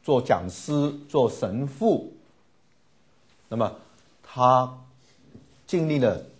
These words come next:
个人的重生得救，然后他阅读了 Wycliffe 的作品，所以眼睛打开，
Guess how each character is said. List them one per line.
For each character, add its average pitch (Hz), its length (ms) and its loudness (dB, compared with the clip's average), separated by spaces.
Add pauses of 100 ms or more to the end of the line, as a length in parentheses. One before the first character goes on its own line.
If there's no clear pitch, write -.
(240)
个 190 180 6
人 107 140 4
的 98 80 -2
重 95 200 -8
生 101 140 -6
得 80 140 -8
救， - 240 -12 (880)
然 127 160 -2
后 131 40 -2
他 151 140 0
阅 180 380 2
读 101 240 -4
了 98 260 -2 (380)
Wycliffe 196 400 -2 (540)
的 135 100 0
作 110 200 -4
品， - 200 -18 (1500)
所 190 140 0
以 - 180 -4 (300)
眼 120 180 -4
睛 147 160 -4
打 - 180 -10
开， - 220 -14